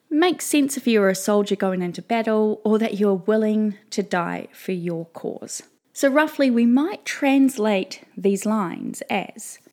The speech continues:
"Then a soldier, behaving like a predatory big cat, foul-mouthed and short-tempered,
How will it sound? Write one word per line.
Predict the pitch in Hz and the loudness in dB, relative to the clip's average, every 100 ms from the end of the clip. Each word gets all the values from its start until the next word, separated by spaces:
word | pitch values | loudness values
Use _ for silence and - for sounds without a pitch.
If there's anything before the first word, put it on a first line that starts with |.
| _ | _
"Then | 208 269 | 4 6
a | 294 | 6
soldier, | - 190 175 - - 185 _ _ _ _ _ | 2 -2 -2 -8 -10 -14 _ _ _ _ _
behaving | 220 202 220 220 233 220 226 | -2 0 4 6 6 6 4
like | 202 185 175 180 | 2 -2 -6 -8
a | 175 175 | -8 -8
predatory | - 220 214 214 208 190 | -2 0 0 -2 0 0
big | 175 190 185 | 0 0 0
cat, | - - 170 - | -6 -12 -12 -14
foul-mouthed | - - 247 233 233 220 196 190 196 196 - | -8 2 4 6 6 6 6 4 2 0 -4
and | 175 | -6
short-tempered, | - - 208 202 - - - 175 165 160 - | -6 2 2 2 -2 -14 -10 -10 -10 -10 -12